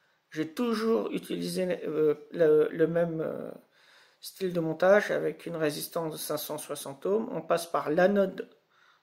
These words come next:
de la petite led, on ressort par la cathode,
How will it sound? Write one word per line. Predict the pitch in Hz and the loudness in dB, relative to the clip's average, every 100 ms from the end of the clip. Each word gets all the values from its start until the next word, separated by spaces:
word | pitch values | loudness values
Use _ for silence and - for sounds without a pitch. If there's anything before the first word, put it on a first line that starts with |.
| _ - | _ 0
de | 160 | 2
la | 170 156 151 147 143 | 4 4 4 2 -2
petite | - 160 165 - | -4 -8 -8 2
led, | 170 196 220 - - - - _ _ | 6 6 4 -8 -20 -20 -20 _ _
on | - | -8
ressort | 143 139 165 156 | -6 0 0 0
par | - 139 | 0 0
la | 127 | 0
cathode, | 139 127 160 190 202 - | -2 0 4 4 2 -10